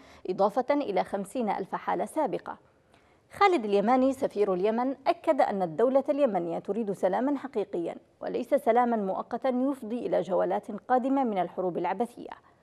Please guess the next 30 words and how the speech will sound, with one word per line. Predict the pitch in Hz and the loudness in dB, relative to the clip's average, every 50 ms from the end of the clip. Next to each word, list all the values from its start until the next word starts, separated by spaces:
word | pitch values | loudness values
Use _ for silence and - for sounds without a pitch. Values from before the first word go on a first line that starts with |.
| _ _ _ _ _ _ _ - - | _ _ _ _ _ _ _ -6 -6
وتحدث | - - 190 180 - 240 220 226 220 - | -2 -2 -2 0 0 2 2 2 2 4
عن | 226 220 214 | 2 0 2
المختطفين | 214 214 208 - - 226 214 - 214 208 - 269 294 | -2 -4 -6 -4 -4 -4 -2 -2 -6 -4 -2 -2 -2
فيما | 294 - 240 208 190 180 180 | -2 -2 -4 -2 0 0 0
يشبه | 190 208 233 - - 220 240 226 262 | -2 -4 -6 -8 -6 -6 -2 0 0
العتاب | 254 262 262 262 - 330 311 285 - - | 0 0 -4 -2 0 0 0 0 -2 0
قائلا: | - 262 214 - - 180 175 190 202 226 - _ _ _ _ _ _ _ _ | 4 4 4 4 4 -2 -4 -4 -4 -8 -12 _ _ _ _ _ _ _ _
"كتبت | - 381 370 - 381 - - 285 | 0 0 2 2 -2 2 4 4
العديد | 233 202 175 196 170 214 202 202 | 6 6 4 4 2 2 2 2
من | 180 190 180 175 | 2 2 2 0
الرسائل | 180 175 180 180 - - 247 240 208 185 185 185 - - - - - - | 0 0 0 -2 0 2 2 2 4 2 2 2 0 -4 -6 -10 0 0
إلى | 214 208 196 | 4 4 4
الأمين | 180 - - 196 214 214 196 | 4 2 -2 -4 -4 -2 -2
العام | 175 180 156 202 240 262 254 | -2 -2 0 0 0 0 0
بشأن | 214 214 - 294 - 269 | -2 0 0 0 2 2
المختطفين | 262 247 240 240 - - 247 226 - 240 226 - 277 302 311 285 - _ _ _ | 0 -2 -4 -6 -4 -4 -4 -2 -2 -4 -4 -2 -2 -2 -2 -4 -6 _ _ _
ولم | - - 269 294 277 233 208 - | -2 0 0 0 0 -2 -4 -6
أتلقى | - - - 190 240 254 - - 196 180 | -8 -6 -4 -2 -2 -2 -2 -2 0 0
ردا | 175 208 202 180 196 175 175 | 0 0 -2 -2 -2 -2 -2
واحدا، | 196 190 175 - 180 147 - 269 - _ _ _ _ _ _ _ - - | -2 -4 -4 -6 -10 -10 -10 -10 -14 _ _ _ _ _ _ _ -8 -8
وكأن | - 180 - 196 - - 254 247 220 | -8 -2 -2 -2 0 0 0 0 0
أمر | - - 269 262 269 | 0 0 2 2 2
المختطفين | 254 247 240 240 - 262 254 - 262 262 285 269 247 226 | 2 2 -2 -4 -6 -4 -2 -2 -4 -2 -2 -4 -2 0
لا | 196 180 | 0 0
يعني | 175 175 - 180 190 226 - - | 0 0 -4 -6 -8 -8 -8 -10
أحد". | - - - - _ _ _ _ _ _ _ _ _ _ _ _ _ _ _ - | -10 -12 -16 -16 _ _ _ _ _ _ _ _ _ _ _ _ _ _ _ -10
مشاهدينا | 359 - 339 247 214 175 180 175 175 | 2 6 6 6 6 4 2 0 0
الكرام، | 165 165 - 208 220 226 214 | -2 -2 -2 0 2 2 0
حول | 185 - 180 175 185 180 | 0 -2 0 0 0 -2
جلسة | - 214 196 - 233 | -4 -6 -6 -6 -8